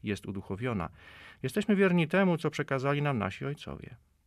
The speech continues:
Ta ziemia, na której jesteśmy, została bardzo doświadczona przez historię i na tej ziemi okazali się nasi wierni. W rezultacie słabości ludzkiej tych, którzy wówczas rządzili,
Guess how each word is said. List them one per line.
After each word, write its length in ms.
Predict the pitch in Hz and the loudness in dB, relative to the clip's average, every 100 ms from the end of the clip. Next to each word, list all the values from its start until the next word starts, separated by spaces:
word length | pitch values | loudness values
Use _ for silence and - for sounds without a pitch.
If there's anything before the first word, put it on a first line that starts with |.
| - | -2
Ta 200 | 110 104 | 0 2
ziemia, 260 | 127 151 | 2 2
na 100 | 110 | 2
której 280 | 98 98 95 | 0 -2 -2
jesteśmy, 460 | 87 - 139 - 117 | -2 -2 -2 -2 -4
została 420 | 110 120 117 110 | -2 2 4 4
bardzo 280 | 117 123 127 | 2 -2 -2
doświadczona 560 | 123 131 120 139 110 | -4 -6 -4 -2 0
przez 220 | 90 92 - | -2 -6 -10
historię 440 | 76 - 80 90 | -10 -6 -4 -4
i 240 | 131 131 - | -4 -4 -2
na 200 | 131 180 | -2 -2
tej 220 | 180 175 | -2 -2
ziemi 320 | 117 90 95 | -2 -2 0
okazali 420 | 110 113 117 123 | -2 -2 -2 -4
się 140 | - 110 | -2 -2
nasi 260 | 104 107 | -2 -4
wierni. 380 | 110 113 82 73 - - - - - | -4 -4 -4 -8 -14 -20 -20 -18 -4
W 60 | |
rezultacie 480 | 123 147 151 165 156 | 0 0 0 -2 -2
słabości 500 | - 147 156 147 120 | -2 0 0 0 -2
ludzkiej 360 | 120 - 113 110 | -4 -4 -6 -4
tych, 280 | 175 160 | -2 -2
którzy 260 | - 123 107 | -2 -6 -4
wówczas 300 | 104 - 123 | -6 -4 -6
rządzili, 540 | 120 147 95 78 73 | -4 -4 -4 -6 -8